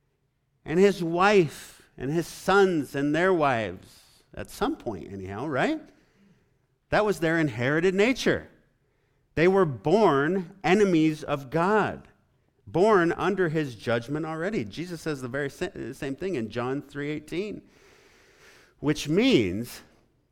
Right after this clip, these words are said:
the real question here in Genesis chapter six is not how a loving God could destroy millions of men, women, and children in this judgment, but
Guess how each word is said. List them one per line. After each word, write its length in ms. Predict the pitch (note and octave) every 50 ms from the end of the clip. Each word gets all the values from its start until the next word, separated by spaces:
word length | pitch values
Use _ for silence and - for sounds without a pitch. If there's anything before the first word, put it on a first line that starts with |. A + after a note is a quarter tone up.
| _ _ _ _ _ _ _ - -
the 180 | - B2 C#3 C#3
real 400 | C#3 B2 C3 D#3+ G3 A#3+ B3+ B3+
question 580 | A#3+ - - G3+ F3 D#3+ - - - C#3+ B2+ B2
here 160 | B2+ B2 A#2
in 140 | A2 A2 A2
Genesis 480 | - C#3+ D#3 E3 - - C3 - -
chapter 340 | - - - C#3 - - F#2
six 400 | - - - - E3 D3 - -
is 140 | G#2+ F#2 -
not 220 | C#3+ F3 A3 G3+
how 360 | D3 E3 D#3 D3+ C#3+ C3 -
a 40 | G2+
loving 560 | G#2+ G#2 A2+ C#3 D#3 D#3+ F3 D3+ C3+ A2+ E2+
God 360 | E2+ A#2+ B2+ C3+ C#3 C#3+ C#3 -
could 140 | - B2+
destroy 400 | G2 G2+ - - - C3 A#2+ A2
millions 560 | A2 G2+ G2+ A2+ C#3 E3 F3+ F3+ E3+ C3+ A#2 -
of 140 | G#2 F#2+ G2+
men, 420 | A2+ A#2 C3+ D#3+ D#3+ - D#3 C#3+
women, 300 | C3 C#3+ D3+ D#3 D3+ C#3
and 140 | A2 G#2 -
children 500 | - - - E3+ E3+ D#3+ C#3 - A#2 A#2
in 220 | - A#2 B2 A#2+
this 180 | A2+ G#2 - -
judgment, 760 | - - C3 C#3+ F#3 F#3 - - - D#2 D#2+ E2 F2+ - B2
but 240 | C#3+ C#3+ A#2+ -